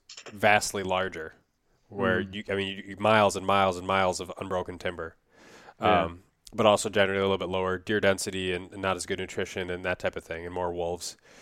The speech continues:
Speaker 1: Uh, so
Speaker 2: Yeah.
Speaker 1: uh, we got that, that central forest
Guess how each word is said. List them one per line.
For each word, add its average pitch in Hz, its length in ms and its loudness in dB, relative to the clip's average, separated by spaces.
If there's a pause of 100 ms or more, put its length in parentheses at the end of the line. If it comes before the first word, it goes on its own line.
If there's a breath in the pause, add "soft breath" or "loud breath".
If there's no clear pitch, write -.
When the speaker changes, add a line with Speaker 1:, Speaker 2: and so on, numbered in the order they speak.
(180 loud breath)
Speaker 1:
Uh, 92 160 4
so 95 340 4
Speaker 2:
Yeah. 127 160 4 (480 soft breath)
Speaker 1:
uh, 98 240 0 (160)
we 110 120 -2
got 104 160 6
that, 101 220 4 (120)
that 98 180 2
central 113 540 4 (320 loud breath)
forest 107 560 0